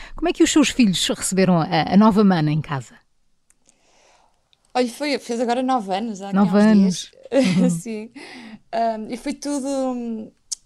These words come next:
Speaker 2: foi tudo tão, eh, fácil.
Speaker 1: Natural.
Speaker 2: Eh, natural,
Speaker 1: É.
Speaker 2: espontâneo, automático. Francamente, não tivemos, não fizemos uma super preparação,
Speaker 1: Uhum.
Speaker 2: porque,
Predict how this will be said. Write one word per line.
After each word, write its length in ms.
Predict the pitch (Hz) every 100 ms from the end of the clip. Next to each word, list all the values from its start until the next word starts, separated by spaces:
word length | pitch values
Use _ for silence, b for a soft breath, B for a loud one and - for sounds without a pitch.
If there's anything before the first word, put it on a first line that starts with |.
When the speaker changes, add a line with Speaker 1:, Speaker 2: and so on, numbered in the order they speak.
| _
Speaker 2:
foi 120 | -
tudo 160 | 339 -
tão, 580 | 285 262 233 208 202 - -
eh, 320 | 185 185 180 185 185 220 _ _ _ _ _ _
fácil. 720 | - 202 202 - 208 175 160 165
Speaker 1:
Natural. 520 | 180 - 175 170 147
Speaker 2:
Eh, 220 | - 175 180 - _ -
natural, 800 | 208 202 190 226 233 226 214 190
Speaker 1:
É. 40 | 190
Speaker 2:
espontâneo, 920 | 180 - 214 214 240 240 220 202 190
automático. 800 | 202 214 240 240 240 226 - -
Francamente, 420 | 240 233 240 233
não 160 | 240 254
tivemos, 640 | - 254 247 240 226 - b b b b
não 140 | 240
fizemos 380 | 233 233 254 240
uma 140 | 240 240
super 280 | - 226 233
preparação, 640 | - 233 220 - 196 226 _
Speaker 1:
Uhum. 420 | 220 165 185 180 226
Speaker 2:
porque, 760 | 202 185 - 202 190 185 185